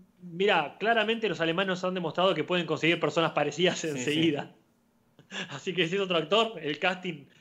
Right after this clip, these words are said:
Speaker 1: el casting es lo mejor. Ahí claramente <laughs> te consiguen a quien quieras.
Speaker 2: Acá, Bernie. Dicen, claro, sí, es trans en este universo nuevo, era cis en el universo paralelo donde Peter es cura.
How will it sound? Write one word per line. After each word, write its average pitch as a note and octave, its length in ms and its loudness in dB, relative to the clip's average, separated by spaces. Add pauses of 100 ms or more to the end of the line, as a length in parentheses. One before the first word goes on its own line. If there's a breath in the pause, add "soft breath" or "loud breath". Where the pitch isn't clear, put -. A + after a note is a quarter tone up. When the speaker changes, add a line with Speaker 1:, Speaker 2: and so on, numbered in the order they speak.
(140 soft breath)
Speaker 1:
el F3 140 -4
casting B3 280 -4
es F#3 120 -4
lo F3 80 -4
mejor. C3 400 -6
Ahí C#3+ 260 -2
claramente D3 840 -2
<laughs> - 60 -20
te D#3 80 -6
consiguen D#3 420 -4
a D3 60 -4
quien C#3 180 -8
quieras. C3 360 -2
Speaker 2:
Acá, C3 300 -8
Bernie. B2 540 0 (560 soft breath)
Dicen, B2+ 280 -8
claro, C3+ 300 0
sí, B2+ 280 -4
es D3+ 300 -4
trans E3 580 0
en A#2+ 240 -6
este A#2+ 320 -4
universo B2+ 460 -2
nuevo, D3 600 -2 (280)
era A#2 360 -4
cis - 640 -8 (220)
en A#2 180 -4
el G2+ 720 -10
universo A#2+ 480 -4
paralelo A#2 440 -2
donde A2 240 -4
Peter A2+ 280 -10
es G#2+ 100 -12
cura. A2 400 -10